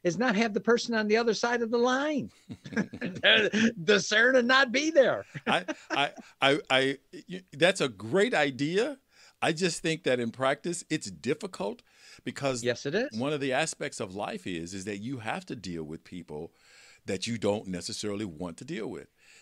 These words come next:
Speaker 2: especially in business. Especially
Speaker 1: But how
Speaker 2: in
Speaker 1: close
Speaker 2: business.
Speaker 1: do we want 'em? How close do we want 'em to us? That's where we get to discern.
Speaker 2: Okay.
Speaker 1: Yes, you're right. We're going to. But there are a lot of people I do business with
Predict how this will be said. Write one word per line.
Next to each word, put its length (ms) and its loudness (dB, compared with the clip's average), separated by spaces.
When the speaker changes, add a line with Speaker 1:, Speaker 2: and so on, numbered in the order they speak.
Speaker 2:
especially 640 -4
in 120 -6
business. 520 -14
Especially 600 -4
Speaker 1:
But 60 -2
how 80 4
Speaker 2:
in 60 0
Speaker 1:
close 260 0
Speaker 2:
business. 100 -6
Speaker 1:
do 60 -2
we 80 4
want 240 -2
'em? 100 -12
How 180 0
close 340 -2
do 100 -2
we 140 2
want 220 0
'em 120 -4
to 180 0
us? 260 -2
That's 340 2
where 100 4
we 140 0
get 200 -2
to 60 -4
discern. 500 -4
Speaker 2:
Okay. 100 -16
Speaker 1:
Yes, 400 2
you're 140 6
right. 320 4
We're 80 4
going 340 4
to. 220 -4
But 260 4
there 240 6
are 140 8
a 80 6
lot 240 4
of 80 -4
people 240 2
I 80 4
do 160 0
business 480 -2
with 240 -6